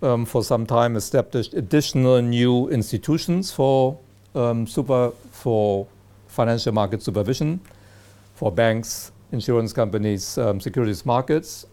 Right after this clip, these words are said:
We also created the E S R B, European Systemic Risk Board, which is really an interesting, um, um,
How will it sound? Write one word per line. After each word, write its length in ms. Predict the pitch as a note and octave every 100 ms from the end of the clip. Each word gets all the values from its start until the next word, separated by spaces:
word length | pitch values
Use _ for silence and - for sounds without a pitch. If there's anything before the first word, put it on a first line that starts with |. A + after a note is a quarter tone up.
| A#3+
We 180 | A2+ A#2
also 340 | A#2 A2+ C3
created 440 | - B2 A2+ A2+
the 280 | F2 G#2+ G#2 A3
E 240 | C3+ C3
S 200 | A#2+ -
R 200 | - G#2+
B, 400 | F#2 B2+ D#3+ G3+ - -
European 500 | D3 A2 G2 A#2 A2+
Systemic 540 | G2+ G2+ - G#2+ G#2 -
Risk 340 | A2+ A2+ -
Board, 380 | - C3 D3+ - - _ _ _ _ _ _
which 240 | - A#2 -
is 180 | A#2 -
really 280 | C#3 C3 B2
an 80 |
interesting, 720 | B2+ C3 B2 A#2 - A#2+ A2 G#2+
um, 400 | G#2 G2+ F#2+ F2 - - _ - _ - - - - -
um, 560 | B2+ G#2+ G#2 G#2 F#2+